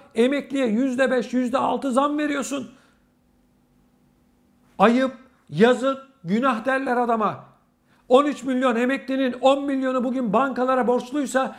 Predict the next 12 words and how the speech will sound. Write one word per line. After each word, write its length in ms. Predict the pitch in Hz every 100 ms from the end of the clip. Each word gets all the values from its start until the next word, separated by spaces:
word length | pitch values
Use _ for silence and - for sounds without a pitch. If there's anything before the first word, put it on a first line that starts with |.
| - -
burada 420 | 208 285 262 262
bir 100 | 254
soru 260 | - 254 269
işareti 460 | 214 269 269 233
yok 260 | 240 269 269
mu? 280 | 247 190 - _ _ _ _ _ _ _ _ _ _ _ _ _ _ _ _ _ _ _ _ _ _ _ _ _ _ _ _ _ 180
Emekli 680 | 240 262 247 277 214 135
hele 300 | 180 269 254
bir 160 | 262 254
de 120 | 269
kirada 420 | 247 247 254 254
oturuyorsa 800 | 269 233 247 262 262 214 277 226